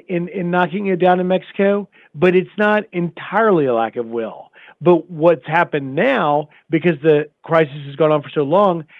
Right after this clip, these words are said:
they're out of resources altogether, so they can't help us even if they wanted to. And so that's allowed on the Mexican side for the migrants to be completely organized and controlled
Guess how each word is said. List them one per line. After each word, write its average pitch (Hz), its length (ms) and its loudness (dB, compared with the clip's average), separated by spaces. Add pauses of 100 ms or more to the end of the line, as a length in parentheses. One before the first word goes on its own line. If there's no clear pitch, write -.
(140)
they're 175 200 4
out 180 140 6
of 139 140 -2
resources 160 600 0
altogether, 143 720 2 (240)
so 170 60 -4
they 185 120 4
can't 190 240 -4
help 147 180 -2
us 160 120 0
even 175 160 -4
if 180 100 -6
they 190 80 4
wanted 208 420 -2
to. - 200 -20 (600)
And 170 200 2
so 170 260 4 (180)
that's 165 380 2
allowed 180 640 2 (120)
on 151 140 -2
the 135 80 -8
Mexican 202 600 -4
side 117 400 -2 (280)
for 175 140 4
the 160 80 2
migrants 139 640 -2 (760)
to 160 400 2 (100)
be 160 320 -2
completely 208 840 0
organized 151 520 2
and 131 100 -8
controlled 127 540 0